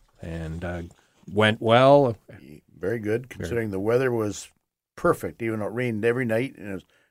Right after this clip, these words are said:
Speaker 2: rainy first in the, first thing in the morning, but by the, by ten o'clock in the morning, it was cleared off, and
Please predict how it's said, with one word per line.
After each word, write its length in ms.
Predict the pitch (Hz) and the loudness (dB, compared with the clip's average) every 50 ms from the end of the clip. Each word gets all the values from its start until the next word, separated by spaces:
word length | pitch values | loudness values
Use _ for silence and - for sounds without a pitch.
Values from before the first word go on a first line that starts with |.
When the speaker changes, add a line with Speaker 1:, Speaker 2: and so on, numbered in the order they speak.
| _ _ - | _ _ -4
Speaker 2:
rainy 280 | 120 120 127 123 120 | -2 -2 -2 -2 -4
first 340 | 107 - - 117 117 - - | -4 -6 -6 -8 -8 -8 -8
in 100 | 123 113 | -8 -6
the, 100 | 110 104 | -6 -6
first 280 | 95 - - 117 - - | -8 -10 -12 -12 -12 -10
thing 120 | - 127 | -10 -8
in 60 | 123 131 | -6 -6
the 60 | 135 | -6
morning, 360 | 123 110 107 107 120 127 127 | -6 -6 -6 -6 -8 -8 -10
but 140 | 101 90 - _ _ _ _ _ _ _ _ _ | -12 -14 -14 _ _ _ _ _ _ _ _ _
by 100 | 107 104 | -10 -8
the, 300 | 101 95 90 95 98 92 _ _ _ _ _ _ _ _ - | -8 -8 -8 -8 -8 -10 _ _ _ _ _ _ _ _ -8
by 100 | 101 98 | -8 -6
ten 200 | - - 135 127 | -4 -2 -2 -2
o'clock 360 | 127 - 127 127 127 127 - | -2 0 0 0 0 0 0
in 60 | 110 | -4
the 60 | 113 | -6
morning, 320 | 110 117 120 131 135 131 117 | -4 -4 -4 -2 -4 -4 -4
it 40 | 101 | -6
was 140 | 98 92 | -8 -10
cleared 300 | - - - 131 127 127 | -12 -10 -6 -4 -2 0
off, 320 | 123 123 131 143 151 - - | 2 2 2 2 0 -2 -6
and 180 | 113 101 92 | -10 -10 -10